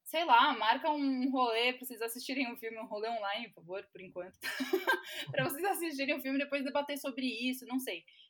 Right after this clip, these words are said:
Eu acho que, é, sempre tem espaço pra gente fazer com que essa discussão cresça, floresça, evolua. E,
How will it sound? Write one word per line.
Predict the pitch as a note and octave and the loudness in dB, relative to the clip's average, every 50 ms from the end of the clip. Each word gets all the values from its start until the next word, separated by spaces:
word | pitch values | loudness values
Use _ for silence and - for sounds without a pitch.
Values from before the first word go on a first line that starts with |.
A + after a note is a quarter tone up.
| _ _ | _ _
Eu | G#3 G#3+ A3 | -4 -2 2
acho | G#3+ A3+ B3 B3+ - - B3+ | 2 2 2 2 -2 -8 -10
que, | B3+ B3+ - - B3 A#3 A#3 A#3 A3+ G#3+ F3+ - _ _ _ - | -12 -12 -10 -10 -10 -8 -10 -10 -10 -12 -14 -16 _ _ _ -4
é, | G3 G3+ G3 F#3+ F#3+ F3+ - - - _ _ _ | 0 2 4 4 4 2 0 -4 -10 _ _ _
sempre | - - - - D4 E4 F#4+ - F#4+ F#4 F4+ | -8 -4 -2 -2 -2 -2 -2 -4 -6 -6 -6
tem | - D4+ C4 B3+ B3 | -4 -2 -2 -2 -2
espaço | B3+ B3+ - - - G#3 F#3+ F#3+ G3 - - - G#3 G3+ G3+ _ _ _ _ _ _ | -2 -6 -8 -6 0 0 2 2 0 -2 -8 -10 -12 -12 -12 _ _ _ _ _ _
pra | G#3+ G#3 | -2 -2
gente | G3+ G3+ G#3+ A3 - - | -2 -2 -6 -10 -8 -6
fazer | A3 G#3 F#3+ G3 G#3+ G#3 | -6 -4 -4 -4 -6 -6
com | - A#3 A3+ A3 | -8 -10 -12 -10
que | - - | -6 -4
essa | G#3 G3+ G3+ - - A3+ G3+ G3 F#3+ F#3 | -2 -2 -2 -4 -2 0 2 2 2 0
discussão | F#3 - - - - G#3+ - - - G#3 G#3 G#3 G#3+ G#3 F#3+ - _ _ _ - | -4 -8 -14 -14 -14 -14 -10 -8 -6 -6 -6 -6 -8 -12 -16 -20 _ _ _ -8
cresça, | - A3 A3 A3 B3 B3+ B3+ - - - A#3+ A#3+ A#3 A#3+ - _ _ _ _ _ _ | -4 0 2 2 2 0 -2 -4 -2 -2 -2 -2 -4 -6 -10 _ _ _ _ _ _
floresça, | - - G#3+ G#3+ G#3 G#3 G3+ G#3 G#3 - - - A3+ G#3 G3+ G3 G3 G3 - _ _ _ - | -10 -6 -4 -2 0 0 -2 -2 -4 -6 -6 -4 -2 0 0 0 -2 -6 -12 _ _ _ -10
evolua. | G3+ G3 F#3+ G#3 G#3 G3+ G3 F#3+ F#3+ G3 G3 G3 G3+ G3+ G3+ _ _ _ _ _ _ _ | -10 -8 -8 -8 -8 -8 -8 -8 -6 -6 -6 -6 -8 -10 _ _ _ _ _ _ _ _
E, | - G#3+ G3+ G3+ G3 G3 G3 F#3+ F#3+ F3+ - | -14 -12 -10 -10 -10 -12 -12 -12 -14 -16 -18